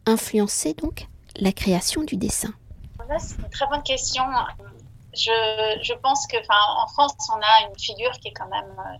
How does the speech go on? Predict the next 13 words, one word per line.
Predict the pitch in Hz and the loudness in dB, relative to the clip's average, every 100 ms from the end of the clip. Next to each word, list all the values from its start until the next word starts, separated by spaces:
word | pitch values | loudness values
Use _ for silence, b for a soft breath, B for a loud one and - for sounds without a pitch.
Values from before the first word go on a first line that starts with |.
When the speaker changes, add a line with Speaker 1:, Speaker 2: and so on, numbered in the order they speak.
| - | 0
Speaker 2:
emblématique | 226 220 226 214 214 - 202 - - - | 2 4 2 2 -2 -2 -10 -12 -16 -16
de, | 196 196 190 185 185 - | -12 -10 -10 -12 -14 -18
de, | 180 - - - - | -14 -14 -14 -18 -18
de | 196 | -2
la | 202 | -2
technologie | 196 202 202 202 202 208 202 202 | 0 -6 -12 -14 -12 -4 -2 -2
du | 185 | -4
cinéma, | - - 185 185 220 240 | -10 -10 -10 0 0 0
qui | - | -10
est | 185 | -14
Étienne | 180 196 190 | -12 -12 -10
Jules | 190 196 180 | -10 -10 -4
Marais, | 185 214 196 | -4 -2 -6